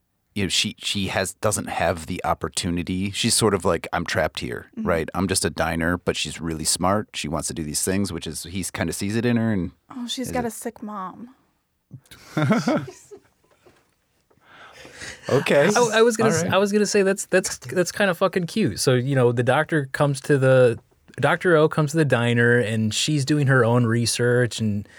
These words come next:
Speaker 3: she's just kinda spilling her guts every time he comes in and says, "Oh my God, check it out. I found this new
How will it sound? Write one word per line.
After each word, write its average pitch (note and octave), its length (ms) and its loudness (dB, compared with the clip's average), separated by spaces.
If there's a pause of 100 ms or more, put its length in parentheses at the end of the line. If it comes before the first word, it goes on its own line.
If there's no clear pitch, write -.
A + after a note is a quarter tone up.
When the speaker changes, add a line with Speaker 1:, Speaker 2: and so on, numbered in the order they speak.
(160)
Speaker 3:
she's C3+ 300 -4
just C3+ 240 -4
kinda C3+ 300 2
spilling B2 400 2
her B2 120 4
guts A2+ 460 0
every A2+ 160 0
time B2 220 -2
he B2 60 0
comes A#2+ 320 0
in A#2 280 2
and A2 80 -2
says, A2 120 -6
"Oh E3+ 120 -2
my E3 140 0
God, D#3+ 260 -2
check D3 180 -4
it D#3 60 -2
out. D#3+ 160 4
I A2+ 80 2
found C3 260 0
this B2+ 160 -4
new C3+ 240 0